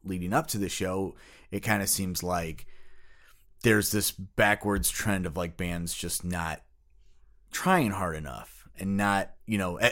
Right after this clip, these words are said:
you know, once the Riverfront Times called us the hardest working band in Saint Louis in two thousand six. And so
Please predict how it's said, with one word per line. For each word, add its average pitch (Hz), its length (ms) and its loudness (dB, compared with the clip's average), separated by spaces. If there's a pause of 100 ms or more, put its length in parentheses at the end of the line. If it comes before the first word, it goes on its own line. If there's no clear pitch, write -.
you 131 120 4
know, 113 80 4
once 117 300 2
the 123 120 2
Riverfront 135 340 6
Times 127 260 4
called 101 200 4
us 92 100 -2
the 98 80 0
hardest 95 280 0
working 92 240 -2
band 90 200 0
in 87 80 -2
Saint 85 240 -2
Louis 95 260 -2
in - 60 -12
two - 160 -8
thousand 76 320 -8
six. - 320 -2
And 87 80 -4
so 92 180 0